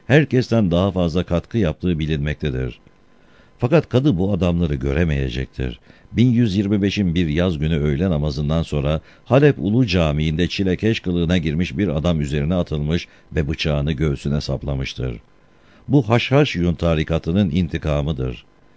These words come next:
İbn el-Haşab tarikatın en ateşli hasmı olmuş, bu tarikat mensuplarının kanını oluk oluk akıtmış ve bundan hiçbir zaman pişmanlık duymamıştır. Bu durumda bunu er geç hayatıyla ödeyeceğini bilmemesi olanaksızdır.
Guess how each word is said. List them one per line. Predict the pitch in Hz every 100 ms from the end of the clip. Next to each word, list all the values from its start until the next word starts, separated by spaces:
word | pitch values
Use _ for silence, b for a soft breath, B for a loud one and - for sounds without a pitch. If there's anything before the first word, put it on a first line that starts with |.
| b b b -
İbn | 175 175 147
el-Haşab | 104 120 95 135 107 104
tarikatın | 90 87 92 90 107
en | 87 143
ateşli | 110 - 87 69
hasmı | 76 80 - 92
olmuş, | 82 69 64 87 - B B
bu | 139
tarikat | 143 123 123 110 117
mensuplarının | - 113 104 110 98 92 87 107
kanını | - 87 87 101
oluk | 82 90 117
oluk | 85 80
akıtmış | 78 - 76 - 190 - B B
ve | 92
bundan | 80 82 80
hiçbir | 78 127 - 92
zaman | 78 90 85
pişmanlık | 85 - 76 80 80 -
duymamıştır. | 80 76 71 69 - 67 65 62 _ _ b b b b -
Bu | 180
durumda | 147 123 104 80
bunu | 98 98
er | 80 101
geç | 85 80
hayatıyla | 80 92 78 113 101
ödeyeceğini | 78 76 78 78 69 78 87
bilmemesi | 80 107 85 80 90
olanaksızdır. | 78 76 73 73 - 76 62 65